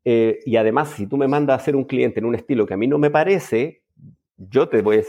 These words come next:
te puedo hacer algo similar, o en mi estilo, y si a ti no te gusta, bueno,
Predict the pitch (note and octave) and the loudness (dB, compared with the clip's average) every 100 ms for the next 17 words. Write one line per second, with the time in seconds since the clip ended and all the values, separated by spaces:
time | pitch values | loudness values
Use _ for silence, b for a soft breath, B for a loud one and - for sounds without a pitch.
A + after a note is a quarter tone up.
0 | - G2+ B2 C3+ D3 A#2 A2+ A2 A#2 B2+ | -4 0 2 2 2 0 -2 -4 -2 2
1 | B2+ G#2 - _ _ F2+ G2+ B2 - G#2 | 2 0 -6 _ _ -12 -6 -6 -4 -2
2 | A2 D3+ _ _ _ _ G#2+ F#2+ F2 G#2 | -2 -6 _ _ _ _ -6 -4 0 0
3 | B2+ A#2 A2 A#2 D3 - _ - - _ | 2 0 0 -2 -4 -8 _ -20 -20 _
4 | _ _ - - | _ _ -18 -18